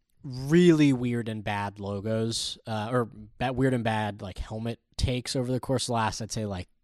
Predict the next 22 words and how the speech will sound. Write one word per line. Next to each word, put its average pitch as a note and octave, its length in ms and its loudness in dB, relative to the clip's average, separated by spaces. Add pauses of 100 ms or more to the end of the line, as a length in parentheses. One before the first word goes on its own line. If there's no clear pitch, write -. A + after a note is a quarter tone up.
(140)
particularly E3 460 6
ten A#2 360 -4
or A2 60 -4
fifteen A2+ 380 -6
years. G#2 280 -6
Like, G#2+ 120 -10
I A#2+ 160 -2
think D3 300 -4
the, A2+ 100 -2
I - 460 -18
think C3 120 -6
the - 80 -4
worst D#3 320 6
one B2+ 240 0
was A2 180 -2
when A2 200 -4
the G2+ 80 -8
Jaguars A2 640 0
went A#2+ 100 -8
with G#2+ 120 -12
the G#2 60 -16
two-tone, C3+ 680 2